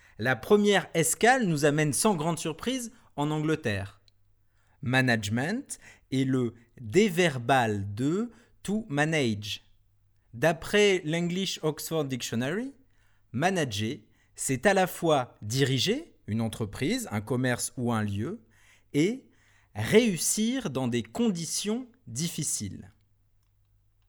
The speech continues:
La première définition nous est familière. S'il est rarement directeur d'une entreprise, le manager dirige néanmoins toujours quelque chose, une structure, une équipe ou un projet.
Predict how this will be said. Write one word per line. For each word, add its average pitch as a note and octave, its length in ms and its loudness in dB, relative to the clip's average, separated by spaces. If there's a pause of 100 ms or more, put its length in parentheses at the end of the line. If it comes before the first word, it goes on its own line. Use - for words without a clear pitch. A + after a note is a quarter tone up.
(1080)
La A#2+ 160 0
première E3+ 500 4
définition D3 880 0 (300)
nous C3 280 -2
est F#3 200 -2
familière. C#3+ 960 0 (760)
S'il D#3 280 0
est C#3+ 80 8
rarement D3 420 2
directeur A#2+ 460 -2
d'une G#2+ 160 -4
entreprise, A2+ 640 -6 (320)
le C3+ 160 2
manager C#3+ 760 0 (220)
dirige C3 460 0
néanmoins B2 480 0
toujours C#3+ 380 0
quelque C#3 280 0
chose, B2+ 480 0 (420)
une G#2 120 -2
structure, C3+ 840 -4 (160)
une A#2 160 0
équipe F#3+ 540 -4 (140)
ou C3+ 120 0
un D#3+ 120 0
projet. G2 520 -6